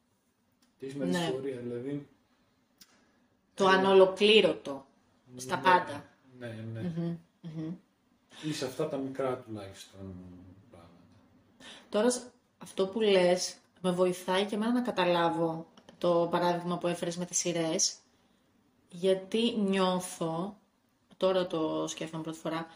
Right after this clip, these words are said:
Speaker 2: ότι όταν μπαίνει το ανολοκλήρωτο, ε, εκεί είναι που μετά αδρανοποιείσαι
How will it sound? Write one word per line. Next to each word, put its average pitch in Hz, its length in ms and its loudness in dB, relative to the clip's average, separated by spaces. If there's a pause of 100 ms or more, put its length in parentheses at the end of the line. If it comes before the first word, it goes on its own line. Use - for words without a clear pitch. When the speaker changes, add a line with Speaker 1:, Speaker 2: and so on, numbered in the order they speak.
(360)
Speaker 2:
ότι 185 540 4 (580)
όταν 220 400 4
μπαίνει 220 260 6
το 226 120 -4
ανολοκλήρωτο, 175 1120 0 (600)
ε, 180 380 6
εκεί 196 300 2
είναι 277 260 6
που 208 160 -4
μετά 180 720 6 (140)
αδρανοποιείσαι 185 1160 2